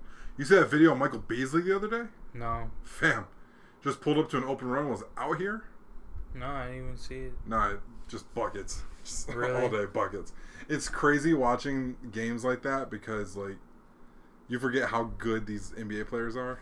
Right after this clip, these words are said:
Speaker 1: Like, even ones that
Speaker 2: Mm-hmm.
Speaker 1: you're like, "Oh, no, no, that dude sucks." And you're like, "No, not really." Like, no.
Speaker 2: Yeah.
Speaker 1: He's still six ten with a smooth jumper.
Speaker 2: Six ten, fuck, man. If I was six ten, I'd definitely be in the N B A right now.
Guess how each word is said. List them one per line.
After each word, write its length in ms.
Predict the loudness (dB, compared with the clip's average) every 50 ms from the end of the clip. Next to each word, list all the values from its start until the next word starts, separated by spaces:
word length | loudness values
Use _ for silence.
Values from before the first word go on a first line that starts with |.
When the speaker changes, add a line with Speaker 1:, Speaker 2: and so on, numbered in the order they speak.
| -12 -12 -10
Speaker 1:
Like, 120 | -8 -6
even 220 | -4 -4 -4 -2 0
ones 180 | 0 0 0
that 60 | -2 -2
Speaker 2:
Mm-hmm. 80 | -2
Speaker 1:
you're 60 | -2 -2
like, 120 | -2 -2 -2
"Oh, 120 | -2 -2 -4
no, 120 | -4 -4
no, 180 | -4 -4 -4 -4
that 180 | -6 -6 -6
dude 160 | -8 -8 -10 -8
sucks." 360 | -6 -4 -4 -4 -4 -6 -10
And 100 | -12 -10
you're 100 | -10 -10
like, 160 | -10 -8 -2
"No, 220 | 0 2 2 2 0 -6 -10 -4
not 100 | 2 4
really." 220 | 6 8 6 6 4 0 -8 -10 -8 -8 -8 -8 -10 -10 -12 -12 -14 -14 -12 -10 -10 -10 -10 -10 -10 -10 -10 -10 -10 -10 -10 -10 -10 -12 -14 -16
Like, 140 | -16 -12 -8
no. 260 | -2 0 2 2 2 0 -6 -8 -8 -8 -8 -8 -10 -12 -14 -14 -14 -12 -10 -8 -6 -4
Speaker 2:
Yeah. 380 | -2 -2 0 0 -2 -2 -2
Speaker 1:
He's 160 | -2 -2 -2 0
still 240 | 4 6 6 6
six 340 | 6 4 2 0 0 0 0
ten 240 | 2 2 4 4 4
with 140 | 2 2 0
a 40 | 0
smooth 360 | 0 0 0 0 0 0 2
jumper. 340 | 2 2 2 2 -2 -6 -8
Speaker 2:
Six 760 | -8 -8 -6 -4 -4 -4 -6 -8 -10 -10 -8 -8 -8 -8 -10 -10
ten, 280 | -8 -8 -8 -8 -10
fuck, 460 | -10 -10 -6 -6 -6 -6 -6 -10 -14
man. 220 | -14 -14 -14 -14 -14 -16 -16 -18 -20 -20 -18 -16 -14 -6
If 60 | 0 4
I 100 | 4 4
was 160 | 4 4 2
six 320 | 0 0 -2 -2 -4 -6
ten, 240 | -6 -4 -4 -2 -2
I'd 160 | -2 -2 -2 -2
definitely 400 | -2 -2 -2 -4 -8 -8 -8 -8
be 80 | -8
in 100 | -8 -8
the 60 | -8
N 140 | -8 -8 -8
B 140 | -6 -6 -4
A 80 | -4 -4
right 200 | -4 -4 -6 -6
now. 240 | -8 -8 -8 -6 -6